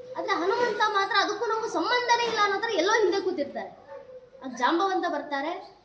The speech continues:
ಬಂದು ಹೇಳ್ತಾರೆ, ಅಲ್ಲಪ್ಪ ಹನುಮ, ಅಲ್ಲಿ ನಿನ್ನ ಅವರೆಲ್ಲ ಹೋಗಿ ನಿಂತ್ಕೊಂಡು ನಾನು ರಾಮೇಶ್ವರದಿಂದ ಲಂಕೆವರೆಗೂ ಹಾರಿ ಸೀತಾಮಾತೆಗೆ ಸಂದೇಶವನ್ನು ತಲುಪಿಸ್ತೀನಿ ಅಂತ ಹೇಳ್ತಾ ಇದ್ದಾರಲ್ಲ,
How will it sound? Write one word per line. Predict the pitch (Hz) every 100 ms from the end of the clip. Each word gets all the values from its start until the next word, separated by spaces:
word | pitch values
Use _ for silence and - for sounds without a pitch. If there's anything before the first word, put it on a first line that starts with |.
| _
ಬಂದು | 247 320
ಹೇಳ್ತಾರೆ, | 320 330 302 330
ಅಲ್ಲಪ್ಪ | 311 320 320 311
ಹನುಮ, | 302 285 285 359 - - - - - -
ಅಲ್ಲಿ | 262 381 381
ನಿನ್ನ | 392 370
ಅವರೆಲ್ಲ | 349 359 359 403 359
ಹೋಗಿ | 320 381 381
ನಿಂತ್ಕೊಂಡು | 349 330 370 381 381
ನಾನು | 294 370 427
ರಾಮೇಶ್ವರದಿಂದ | 392 359 403 381 381 359 359
ಲಂಕೆವರೆಗೂ | 339 339 370 359
ಹಾರಿ | 349 339 339
ಸೀತಾಮಾತೆಗೆ | 339 359 370 359 349 330 330 311 - -
ಸಂದೇಶವನ್ನು | 320 415 403 -
ತಲುಪಿಸ್ತೀನಿ | 349 330 - 349 339
ಅಂತ | 330
ಹೇಳ್ತಾ | 302 302 294
ಇದ್ದಾರಲ್ಲ, | 277 277 262